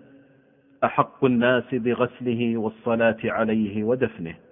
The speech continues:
وصيه في ذلك، ثم الأب، ثم الجد،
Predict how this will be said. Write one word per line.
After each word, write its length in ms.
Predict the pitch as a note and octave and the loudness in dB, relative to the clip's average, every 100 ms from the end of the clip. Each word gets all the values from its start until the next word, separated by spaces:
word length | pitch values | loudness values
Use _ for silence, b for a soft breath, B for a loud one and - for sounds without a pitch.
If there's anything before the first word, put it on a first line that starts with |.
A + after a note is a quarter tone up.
| - _ _ _ _ _ _ _ - | -20 _ _ _ _ _ _ _ -2
وصيه 760 | A#2 A2 D#3 D3 C#3 A#2 B2+ | -2 0 -4 -2 0 2 0
في 200 | A2+ C3 | 0 -2
ذلك، 500 | B2 G#2+ E2 D#2 - - _ _ _ _ _ _ - | 0 0 0 -6 -16 -20 _ _ _ _ _ _ -6
ثم 220 | G#2+ G#2 | -2 -2
الأب، 360 | G2+ B2+ C#3 - - - _ _ _ _ _ - | -2 -2 -4 -6 -20 -20 _ _ _ _ _ -14
ثم 260 | - A2+ A2 | -4 0 0
الجد، 400 | G2+ G2+ C#3 C3 | -2 -2 -4 -4